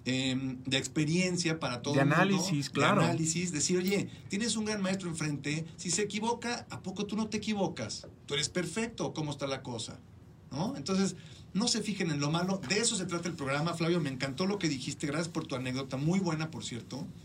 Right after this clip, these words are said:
Speaker 1: Y otra cosa que les quiero comentar, sí, efectivamente, cuando Flavio les dio una estrategia, yo ya lo he, he visto, y, y no es anuncio, ni mucho menos, sim-, simplemente son cosas que me, me quedan gratamente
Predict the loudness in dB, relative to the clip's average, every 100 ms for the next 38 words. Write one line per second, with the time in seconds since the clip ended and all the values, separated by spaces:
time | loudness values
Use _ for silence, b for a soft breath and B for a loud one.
0 | B B B B 0 2 4 2 0 0
1 | 0 -2 0 0 0 -2 -4 -4 -2 -2
2 | -4 B -2 2 4 2 0 0 2 4
3 | 4 2 2 2 0 -4 -8 -4 -2 0
4 | 0 0 0 0 0 0 -2 -4 -6 -4
5 | -2 -2 0 0 0 -2 -4 -2 -2 -2
6 | -2 -2 -4 -6 B B B B -6 -2
7 | -2 -2 0 2 4 2 2 2 2 0
8 | 0 0 0 0 0 -2 -4 -4 -4 -2
9 | -2 -4 -2 -2 0 -2 -4 B B -4
10 | -2 -2 -2 -4 -6 -4 -4 -2 0 0
11 | 0 0 -2 -2 -2 -2 -2 -2